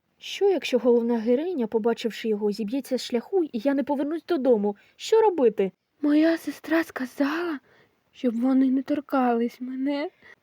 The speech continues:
Speaker 1: Чому в неї таке лице? І не повинна вона плакати та вибігати звідси? Вона досі дивиться на мене так серйозно?
Speaker 2: Як прекрасно. Чому я раптом побачила Гусін такою хорошою?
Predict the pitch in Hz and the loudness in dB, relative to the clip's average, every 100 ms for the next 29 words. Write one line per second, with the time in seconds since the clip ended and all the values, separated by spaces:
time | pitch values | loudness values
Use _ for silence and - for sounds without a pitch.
0 | _ - - - 240 240 294 320 330 320 | _ -12 -8 -2 4 4 4 2 2 2
1 | 339 349 330 - - 415 392 - _ _ | 2 6 6 4 2 2 2 0 _ _
2 | _ - 262 262 - 277 392 403 277 254 | _ 0 2 2 2 6 8 10 8 6
3 | 247 254 269 254 240 240 214 233 233 269 | 6 4 4 6 6 4 4 4 4 4
4 | 240 214 196 208 - - 190 - _ _ | 2 2 0 -2 -2 0 0 0 _ _
5 | _ _ _ 233 240 247 247 233 233 220 | _ _ _ 2 4 4 4 4 2 0
6 | 208 _ 285 302 - 208 190 202 196 - | -4 _ -2 -2 -4 -6 0 2 2 0
7 | 196 196 196 196 185 _ _ - 196 - | -2 0 0 -2 -4 _ _ -8 -8 -6
8 | 202 208 359 320 180 - _ _ _ 294 | -4 -2 -4 -4 -8 -10 _ _ _ -6
9 | 349 - 339 320 311 294 285 277 294 - | -6 -4 -4 -2 0 2 2 2 -2 -6
10 | 302 349 - _ _ - 226 233 311 339 | -6 -6 -8 _ _ -6 -2 2 4 4
11 | 359 370 339 349 339 330 320 320 320 294 | 4 4 4 2 2 2 4 4 4 2
12 | 302 302 302 - 294 285 277 277 | 2 2 2 2 0 0 -2 -8